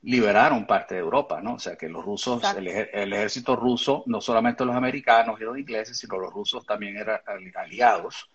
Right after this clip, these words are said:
Speaker 1: luchando contra los alemanes, no porque eran muy amigos de los demás, sino porque el, si el enemigo de tu enemigo es mi amigo, o sea,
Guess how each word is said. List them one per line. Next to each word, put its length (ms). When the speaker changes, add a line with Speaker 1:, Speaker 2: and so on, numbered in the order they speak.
Speaker 1:
luchando 440
contra 240
los 100
alemanes, 380
no 140
porque 680
eran 180
muy 180
amigos 320
de 100
los 120
demás, 320
sino 220
porque 420
el, 160
si 220
el 140
enemigo 520
de 80
tu 120
enemigo 440
es 60
mi 80
amigo, 420
o 40
sea, 180